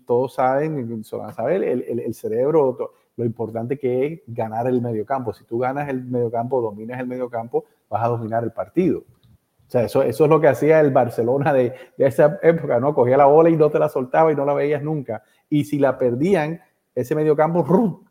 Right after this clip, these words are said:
te recuperaba enseguida, ni, no lleg-, casi ni llegaba a, a atacar. Entonces, eh, tenemos un mediocampo fuerte ahora con, en este partido y, y tienen que desquitarse esa goleada. Tienen que desquitarse esa goleada. Importante es ganar el partido, pero chévere sería desquitarse esa goleada.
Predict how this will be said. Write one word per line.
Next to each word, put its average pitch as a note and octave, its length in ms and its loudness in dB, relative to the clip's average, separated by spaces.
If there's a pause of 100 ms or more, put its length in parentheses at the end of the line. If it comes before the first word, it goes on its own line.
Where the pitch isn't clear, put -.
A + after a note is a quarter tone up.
te B2+ 100 0
recuperaba B2 460 0
enseguida, D#3 320 -2
ni, C3 240 -4
no C#3 240 -6
lleg-, E3 280 0
casi E3 240 -6
ni F3 120 -4
llegaba D3 420 -2 (420)
a, A#2 120 -4
a A#2 140 -6
atacar. G#2+ 380 -8 (200)
Entonces, A#2 360 -4
eh, A#2+ 300 -10
tenemos B2 380 -6
un D3+ 100 -6
mediocampo C#3+ 420 -2
fuerte B2+ 360 -4
ahora C3 320 0
con, A2 240 -10
en A2+ 180 -14
este A2 160 -12
partido B2+ 380 -8
y, - 180 -8
y A2 240 -10
tienen A#2+ 300 -12
que D#3 100 -2
desquitarse C3 600 -6
esa D3 100 -4
goleada. B2+ 420 -2 (220)
Tienen C3+ 240 -6
que D3 140 -6
desquitarse A#2+ 560 -6
esa B2+ 120 -6
goleada. A2 380 -4 (220)
Importante C#3+ 540 0
es F3+ 40 -4
ganar D3 280 -2
el C3+ 80 -6
partido, G#2+ 460 -8 (540)
pero A2+ 840 0 (260)
chévere C#3+ 340 4
sería D#3 400 2
desquitarse A#2 640 -4
esa B2 140 -6
goleada. G2+ 420 -6